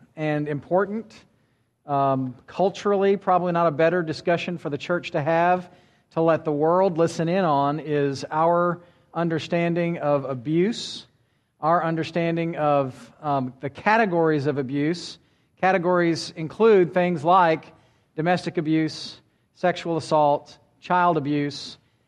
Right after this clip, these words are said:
and spiritual abuse. And so over the next several weeks, we're gonna cover all of those topics, um, as they are presented in what's called dasa,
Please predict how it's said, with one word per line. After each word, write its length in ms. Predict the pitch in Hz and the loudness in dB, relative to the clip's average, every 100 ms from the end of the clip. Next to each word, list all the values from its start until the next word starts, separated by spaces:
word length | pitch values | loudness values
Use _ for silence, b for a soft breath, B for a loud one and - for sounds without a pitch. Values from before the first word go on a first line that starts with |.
| _ | _
and 180 | 143 147 | -10 -8
spiritual 880 | - - 180 185 180 170 151 139 135 | -10 -4 0 2 2 -2 -2 -2 -2
abuse. 640 | 143 131 123 95 - - - _ _ _ _ - | -4 -4 -6 -8 -18 -20 -20 _ _ _ _ -16
And 100 | 151 | -6
so 220 | 196 190 | 2 4
over 220 | 190 220 | 6 6
the 80 | 226 | 4
next 260 | 214 220 220 | 2 2 2
several 320 | 208 196 185 | 0 2 4
weeks, 340 | 190 180 139 | 4 4 2
we're 120 | - 185 | -2 -2
gonna 160 | 185 | 0
cover 580 | 156 202 208 160 151 165 b b b b - | 0 2 4 2 0 -4 b b b b 2
all 220 | 175 226 | 4 6
of 80 | 190 | 4
those 180 | 190 - | 2 2
topics, 760 | 202 208 139 123 - - - _ - | 2 2 0 -8 -10 -16 -16 _ -6
um, 220 | 151 143 | -4 -2
as 460 | 170 185 214 202 - | 0 2 2 0 0
they 160 | 202 | 2
are 240 | 196 185 175 | 4 4 2
presented 840 | 175 160 143 226 214 151 147 175 b b b b - | 0 -2 0 -2 0 0 0 -4 b b b b -6
in 420 | 165 160 156 156 | -2 0 0 -4
what's 280 | 156 156 151 | -2 -4 -2
called 400 | - 165 147 127 | 2 2 2 2
dasa, 480 | 165 156 - 113 | 2 2 -4 -8